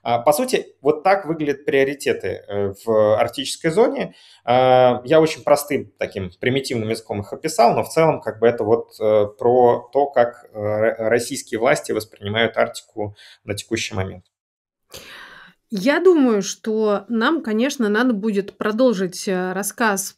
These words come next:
Speaker 2: про Арктику и с точки зрения того, что там делает Россия и что там делают другие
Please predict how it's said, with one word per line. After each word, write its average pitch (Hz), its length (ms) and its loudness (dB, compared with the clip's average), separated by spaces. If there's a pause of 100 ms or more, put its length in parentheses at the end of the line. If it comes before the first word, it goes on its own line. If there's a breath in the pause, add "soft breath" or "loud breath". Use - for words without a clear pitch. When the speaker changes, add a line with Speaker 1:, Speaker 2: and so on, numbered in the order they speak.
Speaker 2:
про 202 400 2
Арктику 240 840 0 (360)
и 285 140 2
с - 80 -4
точки 208 320 -2
зрения 202 440 0
того, 196 440 -2
что 208 320 -2
там 180 260 -4
делает 175 440 -4
Россия 285 560 -2
и 208 160 0
что 202 220 -4
там 190 200 -2
делают 185 360 -2
другие 185 520 -2